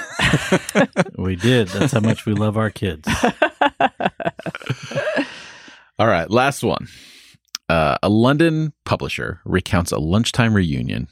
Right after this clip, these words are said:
Speaker 1: with a former lover. An existential, existential, <laughs> I can't even say that.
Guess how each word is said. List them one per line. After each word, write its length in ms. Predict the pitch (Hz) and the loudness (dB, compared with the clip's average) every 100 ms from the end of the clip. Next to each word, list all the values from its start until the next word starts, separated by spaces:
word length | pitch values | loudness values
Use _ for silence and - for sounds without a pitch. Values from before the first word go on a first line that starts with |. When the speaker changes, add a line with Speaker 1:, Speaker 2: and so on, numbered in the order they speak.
| - | -6
Speaker 1:
with 120 | - | -6
a 40 | - | -6
former 600 | - 76 76 71 73 - _ _ - | -4 -2 0 -2 -4 -8 _ _ -4
lover. 380 | 64 - - - _ _ _ _ _ _ _ _ - | -4 -4 -8 -12 _ _ _ _ _ _ _ _ -10
An 80 | - | -6
existential, 640 | 123 - 123 - 95 95 - _ - | -4 -2 0 0 2 0 -2 _ -4
existential, 840 | 104 - - - 95 - 90 - _ _ | -4 -4 -8 -6 -4 0 -2 -2 _ _
<laughs> 120 | - | -20
I 340 | - - - - | -16 -16 -16 -12
can't 160 | - | -10
even 80 | - - | -10 -8
say 160 | - | -4
that. 180 | - - | -2 -2